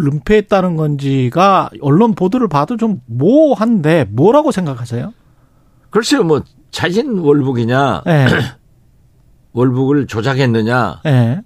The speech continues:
Speaker 2: 이런 말씀 같아요.
Speaker 1: 음.
Speaker 2: 그러니까 저도 검찰에 나가봐야 알겠어요.
Speaker 1: 음.
Speaker 2: 제 내용은 구체적으로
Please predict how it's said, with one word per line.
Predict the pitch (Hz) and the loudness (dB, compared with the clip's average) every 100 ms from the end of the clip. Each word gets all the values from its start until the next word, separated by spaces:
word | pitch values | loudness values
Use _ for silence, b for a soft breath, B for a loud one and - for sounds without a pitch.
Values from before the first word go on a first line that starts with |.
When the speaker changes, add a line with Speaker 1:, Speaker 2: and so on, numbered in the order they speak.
| _ | _
Speaker 2:
이런 | 170 208 180 131 | 0 2 0 -2
말씀 | 107 87 113 | -4 -6 -8
같아요. | 95 90 - 117 147 101 - - | -6 -8 -2 2 2 0 -4 -4
Speaker 1:
음. | 156 139 123 113 - | 0 0 0 -2 -6
Speaker 2:
그러니까 | 143 123 98 127 117 | -4 -4 -4 -4 -6
저도 | - 139 165 131 | -4 -2 0 -2
검찰에 | 139 135 156 113 | -4 -2 -2 0
나가봐야 | 98 127 151 175 120 | -2 -4 -2 0 0
알겠어요. | 90 85 - 76 - b 160 | -4 -8 -12 -18 -18 b -6
Speaker 1:
음. | 139 | -2
Speaker 2:
제 | 131 135 | 0 0
내용은 | 123 131 131 147 143 | 0 0 -2 -4 -6
구체적으로 | - 123 147 131 117 113 110 110 110 131 147 147 | -8 -2 -2 0 -2 -2 -2 -2 -2 -2 -2 -4